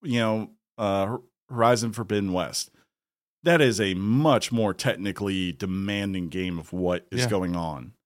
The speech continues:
Speaker 1: uh, for its open world. And there's just no reason that these P Cs shouldn't be able to run it consistently at sixty frames per second, uh,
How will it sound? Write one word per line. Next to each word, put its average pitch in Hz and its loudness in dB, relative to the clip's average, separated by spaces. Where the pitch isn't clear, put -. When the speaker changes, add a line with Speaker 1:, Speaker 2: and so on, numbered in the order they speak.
Speaker 1:
uh, 80 -4
for 90 -6
its 82 -8
open 82 -8
world. 82 -8
And 101 -2
there's 139 0
just 170 2
no 170 4
reason 143 2
that 85 -4
these 98 -4
P 110 -4
Cs 101 -4
shouldn't 98 -2
be 92 -2
able 90 -2
to 87 -10
run 87 -2
it 95 -6
consistently 85 -6
at 85 -8
sixty 98 -6
frames 87 -4
per 80 -14
second, 76 -8
uh, 78 -2